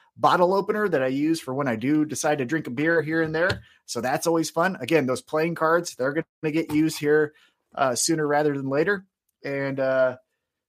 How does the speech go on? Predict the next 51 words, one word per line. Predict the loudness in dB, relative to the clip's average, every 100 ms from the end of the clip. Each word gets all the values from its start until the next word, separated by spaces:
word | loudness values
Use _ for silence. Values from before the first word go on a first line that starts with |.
| -10
these | -8 -6
posters | 2 2 2 -8 -6
are |
really | -2 0 0
cool. | -2
I | -4
gotta | -4
figure | -4 -4
out | -2 -2
how | -2
to | -2 -2
present | -4 -8 -4 -4 -6 -2
that. | -2 -2 -8 _ _ _
T-shirts | -2 0 2 2 2
are | 0
always | 2 0
great. | 0 2 2 -2 _ _ _ _
I | 2
love | 2 2
me | -2
some | -6
T-shirts. | -4 -2 -2 -2 -2 -6 -14 _ _ -6
Uh, | -4
maybe | 0 -2
get | -2 -2
away | 0 0
from | 0 -4
the | -4
black, | -6 -6 -4 -4 -8 -12 -6
right? | -2 -2 -4 -8
All | -4 -4
T-shirts | -4 -6 -4 -6 -6
are | -4
black. | -2 -2 -4
I | -6
get | -2 -2
it. | -4
It's | -8
cheaper | -8 -8 -8
to | -8
make | -6 -8 -8
all | -6
that | -6 -6
stuff, | -6 -4 -4 -4
but | 0 0 -2 _ _ _
still | 0 4
like | 6 4 2
'em. | -6
Still | 0 2
really | 2 -2
cool. | 0 0 0 -6